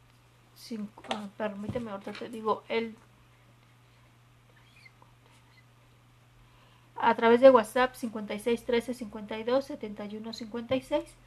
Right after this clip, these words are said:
a través del correo electrónico es llámame punto altavista arroba gmail punto com.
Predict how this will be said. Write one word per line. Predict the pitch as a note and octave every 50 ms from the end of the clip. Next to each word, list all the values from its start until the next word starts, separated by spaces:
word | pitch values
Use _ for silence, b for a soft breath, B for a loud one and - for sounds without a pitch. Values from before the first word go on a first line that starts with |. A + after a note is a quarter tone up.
| b b b b b b
a | - A#3 -
través | B3 A#3 A3 A3+ A3+ A3+
del | B3 A#3+
correo | - A3+ G#3+ A3 A3 A3
electrónico | A3+ A#3 A3+ - C#4 C4 B3+ B3 B3 A#3+ - - B3 B3 A#3+
es | A#3 A3 A3 G#3+ - -
llámame | - - A#3 A#3 A#3 A#3+ A#3 A#3 A#3
punto | A3+ - A#3+ G#3+ G3+ - A3
altavista | G#3+ G#3+ - G#3+ G#3 A3 A#3 A3+ - - C4+ B3 A#3+
arroba | A3 A3+ A3 G#3+ A3 A3+ A3+ - - - - _ - -
gmail | A3+ G3 G#3 A3+ G#3+ G#3 A3+ A#3 B3 C4 B3+
punto | - A3+ G3+ F3+ - - G#3 G3+ -
com. | -